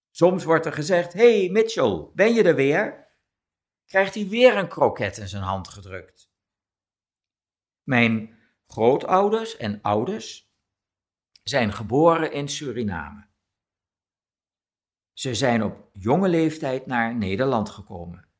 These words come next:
Surinaamse cultuur speelt een rol bij ons, zeker wat eten betreft. Er wordt altijd gekookt voor een heel leger.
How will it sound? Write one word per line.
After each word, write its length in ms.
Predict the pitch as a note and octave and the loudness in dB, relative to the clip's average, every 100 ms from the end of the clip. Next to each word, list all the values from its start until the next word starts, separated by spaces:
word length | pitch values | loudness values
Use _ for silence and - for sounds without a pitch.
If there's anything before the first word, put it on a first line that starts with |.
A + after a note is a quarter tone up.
| _ _ _ _ _ _ _ _ _ _ _ _ _ _ - | _ _ _ _ _ _ _ _ _ _ _ _ _ _ -14
Surinaamse 800 | - C3+ G#2+ A#2 D#3+ F#3+ - F#3 | -6 -2 0 2 2 2 -4 -4
cultuur 720 | F#3 F3 F3 A#2 A#2+ G3 - _ _ | -4 -4 -6 -6 -6 -10 -18 _ _
speelt 360 | - D#3 A#2+ | -6 0 0
een 140 | A2+ G#2 | 0 -2
rol 340 | G#2+ D3 A2 | 0 2 2
bij 180 | G2 E2+ | 0 -8
ons, 600 | F2 E2 E2 - - _ _ _ _ _ _ | -10 -16 -18 -20 -20 _ _ _ _ _ _
zeker 600 | - D#3 F3+ F#3 D3+ C3+ | -4 4 6 6 2 2
wat 260 | C3 B2+ C#3+ | 2 0 -2
eten 300 | A#2+ G2+ F#2 | -2 -4 -10
betreft. 600 | F#2 F#2+ F2+ - _ _ _ _ _ _ _ _ _ _ | -14 -14 -18 -20 _ _ _ _ _ _ _ _ _ _
Er 100 | - | -8
wordt 220 | G#2 A2 - | -6 -4 2
altijd 400 | F#3+ A3+ G#3 F#3 | 4 4 0 -4
gekookt 520 | D3+ D3 F3+ G3+ - | -4 0 -2 -2 -6
voor 180 | C3+ A#2 | -4 0
een 80 | |
heel 240 | B2 D3+ G3+ | 0 2 2
leger. 640 | F#3 D#3 C#3 G#2+ F2+ F2+ | 2 -2 -4 -8 -14 -18